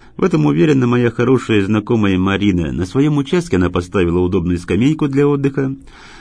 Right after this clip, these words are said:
Рядом сделала уголок с пряными травами, насадила шалфей, розмарин, чабрец, базилик, лаванду, мелиссу. Их ароматы оздоравливают, уверена Марина. Приятный запах базилика избавляет от тревоги, помогает концентрации внимания.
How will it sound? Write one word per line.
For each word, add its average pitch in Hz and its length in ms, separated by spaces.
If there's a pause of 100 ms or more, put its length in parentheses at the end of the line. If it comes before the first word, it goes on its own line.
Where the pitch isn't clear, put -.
(140)
Рядом 135 320
сделала 87 400
уголок 92 460
с - 80
пряными 90 340
травами, 147 680
насадила 123 460
шалфей, 143 500
розмарин, 135 560
чабрец, 139 440
базилик, 135 540
лаванду, 139 460
мелиссу. 139 720 (420)
Их 156 220
ароматы 156 360
оздоравливают, 113 840 (480)
уверена 90 340
Марина. 87 500 (560)
Приятный 95 400
запах 87 440
базилика 87 560
избавляет 82 520
от 80 120
тревоги, 135 460
помогает 147 500
концентрации 85 680
внимания. 139 680